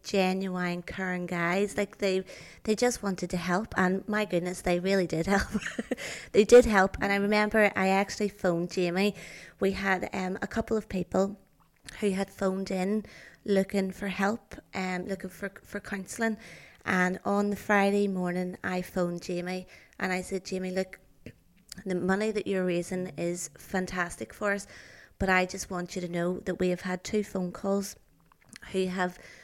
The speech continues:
phoned up because they have seen yous are raising money for Emerge. So yous have, you know, yous have potentially saved two people's lives." Um,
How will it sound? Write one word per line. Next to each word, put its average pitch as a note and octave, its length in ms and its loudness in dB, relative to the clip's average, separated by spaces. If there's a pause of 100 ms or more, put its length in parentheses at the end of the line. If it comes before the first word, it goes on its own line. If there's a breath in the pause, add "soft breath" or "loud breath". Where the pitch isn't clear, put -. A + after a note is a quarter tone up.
(200 loud breath)
phoned G#3+ 400 2
up F#3+ 280 0 (300 loud breath)
because F#3+ 480 2
they F#3+ 220 -2
have F3 220 -4
seen F#3 560 0 (320 loud breath)
yous F#3 680 2 (140)
are F3 180 0
raising F3+ 420 0
money F3 240 -4
for F#3 220 -10
Emerge. F3+ 540 -6 (260 loud breath)
So G3 140 -6
yous F#3+ 360 -4
have, F#3 380 -6 (340)
you G3 140 -2
know, F3+ 200 -2 (200)
yous F#3+ 200 -2
have F#3+ 180 -4
potentially G3+ 520 -6
saved E3+ 560 -6 (300 soft breath)
two F3+ 160 -4
people's E3+ 460 -8
lives." E3+ 520 -4 (120)
Um, E3+ 300 -2